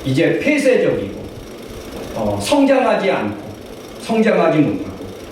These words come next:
어, 침체의 삶을 사는 사람이 있고, 또 그런 사회를 만들어가는 곳이 있고, 그런 사회를, 사회가 되어가는, 음, 곳이 있습니다.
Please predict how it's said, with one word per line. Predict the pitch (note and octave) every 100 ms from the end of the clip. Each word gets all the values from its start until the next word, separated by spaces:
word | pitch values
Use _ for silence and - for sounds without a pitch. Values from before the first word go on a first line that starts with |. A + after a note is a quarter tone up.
| - - - - - - -
어, | - B3 - -
침체의 | - D4 - C#4+ A#3+ G3+ - - D#3+ D#3 D#3
삶을 | D3+ F3+ F3
사는 | F3 D3+ F3 E3
사람이 | E3+ D#3 D3+ D#3
있고, | D3+ G3 B3+ - - - -
또 | - A3+
그런 | - A#3 B3 B3+
사회를 | B3 C#4 B3+ B3+ B3 A#3+
만들어가는 | F#3 F#3+ G#3 A3+ A3 G#3+ A3 A3
곳이 | G#3 G#3
있고, | G3 G#3+ G#3+
그런 | F#3 F3+ F3+
사회를, | - A3+ G#3+ G#3+ F#3+ G#3+ A#3 C4 - - -
사회가 | - G#3 G3+ G3 F#3 F3+
되어가는, | D#3 D#3 D#3 C#3+ C3 G3+ - - - -
음, | C3 B2+
곳이 | B2 C#3+
있습니다. | A2+ - G#2+ G2